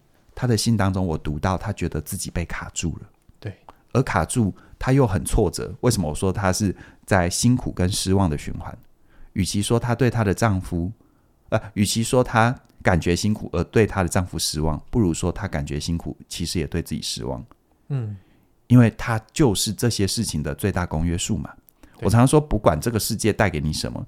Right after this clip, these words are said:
Speaker 1: 你永远是这些事情的最大公约数。
Speaker 2: 嗯。
Speaker 1: 对不对？
Speaker 2: 对。
Speaker 1: 因为，因为你就在那里面嘛。
Speaker 2: 你就是中心的那个人。
Speaker 1: 没错。
Speaker 2: 嗯。
Speaker 1: 所以，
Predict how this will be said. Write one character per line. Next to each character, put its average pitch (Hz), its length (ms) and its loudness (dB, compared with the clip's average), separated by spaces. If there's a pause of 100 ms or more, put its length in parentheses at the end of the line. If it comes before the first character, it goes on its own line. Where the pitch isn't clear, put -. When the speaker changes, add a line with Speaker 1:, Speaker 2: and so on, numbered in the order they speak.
(140)
Speaker 1:
你 92 120 4
永 90 180 6
远 95 120 4
是 104 120 -6
这 98 120 0
些 90 140 0
事 92 160 -2
情 69 140 -4
的 62 40 -8
最 85 140 -2
大 78 140 -2
公 71 200 -4
约 65 120 -4
数。 78 200 -8 (200)
Speaker 2:
嗯。 113 180 -6 (640)
Speaker 1:
对 90 100 6
不 87 60 8
对？ 85 160 4 (140)
Speaker 2:
对。 104 240 -6
Speaker 1:
因 123 100 10
为， 107 140 6
因 117 80 8
为 - 20 6
你 92 140 4
就 98 160 4
在 90 160 6
那 87 120 4
里 76 140 -2
面 85 180 0
嘛。 - 60 -6
Speaker 2:
你 - 60 -6
就 127 120 -4
是 123 140 -2
中 117 240 -4
心 113 160 -6
的 104 100 -4
那 98 140 -8
个 104 120 -10
人。 135 200 -12
Speaker 1:
没 190 100 8
错。 104 300 6
Speaker 2:
嗯。 107 180 -8 (600)
Speaker 1:
所 143 200 2
以， 113 160 2